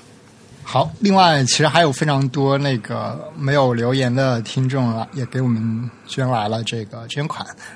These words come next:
然后也一起感谢这些听众。同时呢，我们在过去的十月份和十一月份的微信上面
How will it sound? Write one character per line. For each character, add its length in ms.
然 100
后 220
也 160
一 60
起 180
感 200
谢 220
这 140
些 160
听 220
众。 180
同 140
时 140
呢， 180
我 100
们 200
在 360
过 220
去 220
的 160
十 180
月 140
份 280
和 200
十 220
一 40
月 200
份 720
的 180
微 180
信 180
上 160
面 240